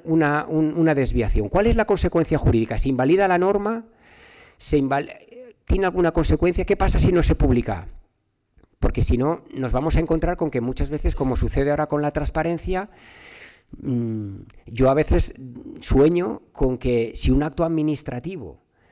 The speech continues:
no es claro, utiliza un lenguaje que no hay quien lo entienda, o es absolutamente inmotivado, igual que una norma, pueda ser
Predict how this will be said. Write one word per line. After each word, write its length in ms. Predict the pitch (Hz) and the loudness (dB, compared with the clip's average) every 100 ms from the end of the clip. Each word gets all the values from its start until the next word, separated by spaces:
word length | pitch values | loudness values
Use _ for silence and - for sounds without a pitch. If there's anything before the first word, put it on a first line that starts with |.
| _ _ | _ _
no 240 | 117 127 | -6 -2
es 160 | 143 - | 0 0
claro, 540 | 147 156 151 95 - - _ _ | 0 -4 -6 -10 -14 -20 _ _
utiliza 480 | 123 117 131 143 160 | -12 -6 -8 -6 -6
un 140 | 143 | -6
lenguaje 500 | 135 127 143 147 156 | -8 -10 -12 -8 -4
que 100 | 139 | 0
no 60 | 139 | 2
hay 60 | |
quien 180 | 135 139 | 2 2
lo 80 | 123 | 2
entienda, 640 | 113 - 180 147 95 87 _ _ _ - | 0 0 0 -2 -8 -18 _ _ _ -4
o 100 | 147 | -2
es 220 | 147 - - _ _ _ - | 2 0 -2 _ _ _ -6
absolutamente 1040 | 113 - 113 123 143 147 156 151 101 - _ | -4 0 0 2 0 0 0 0 -2 -6 _
inmotivado, 800 | 123 107 104 107 107 147 165 214 - _ _ _ _ _ - | -4 -2 -2 -2 0 -2 -4 -8 -16 _ _ _ _ _ -6
igual 300 | 135 113 131 | -4 -2 -4
que 100 | 120 | -2
una 160 | 120 | 0
norma, 480 | 131 147 147 160 226 - _ _ | 0 0 0 -6 -10 -20 _ _
pueda 260 | - 127 151 | 0 0 2
ser 400 | - 165 - | 2 2 0